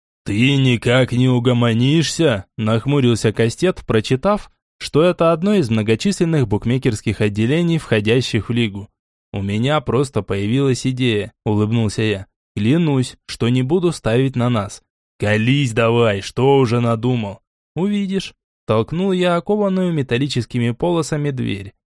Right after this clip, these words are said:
Оказавшись в пустом помещении с одним единственным зарешечённым окошком –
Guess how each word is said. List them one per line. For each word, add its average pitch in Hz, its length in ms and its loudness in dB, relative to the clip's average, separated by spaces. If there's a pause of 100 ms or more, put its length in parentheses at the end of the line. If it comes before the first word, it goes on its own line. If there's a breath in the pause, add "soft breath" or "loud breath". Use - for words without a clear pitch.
(260)
Оказавшись 117 680 0
в - 40 -14
пустом 139 340 -2
помещении 120 600 0
с - 100 -6
одним 135 300 0
единственным 117 540 -2
зарешечённым 113 760 0
окошком – 165 540 -2